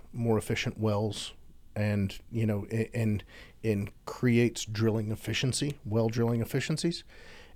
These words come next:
And so I think what is driving a lot of this is, is the, is the desire to have more contiguous acreage in the Permian Basin. And if you look at Pioneer's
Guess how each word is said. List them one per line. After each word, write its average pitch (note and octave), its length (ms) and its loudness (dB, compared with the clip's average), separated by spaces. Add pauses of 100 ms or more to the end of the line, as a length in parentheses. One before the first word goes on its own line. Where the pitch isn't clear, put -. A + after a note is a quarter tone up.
And B2 200 6
so B2 400 4
I A2 60 2
think C3 260 2
what B2+ 120 4
is G#2+ 220 2
driving A2 360 4
a G#2+ 60 2
lot G#2 200 2
of F#2+ 80 -2
this G#2 280 -4
is, G#2 300 -2
is G#2+ 280 -4
the, G2+ 220 -4 (600)
is G#2 180 -4
the A#2 120 2
desire G#2+ 540 4
to A2 60 2
have G#2 280 -2
more G#2+ 340 2
contiguous G#2 760 -4
acreage A#2+ 600 -4 (240)
in G#2+ 60 -6
the G#2+ 60 -4
Permian A2+ 380 -2
Basin. G#2 420 -4 (400)
And G#2 100 -2
if - 60 -4
you A#2 60 4
look A2 160 2
at - 120 -6
Pioneer's G#2+ 680 0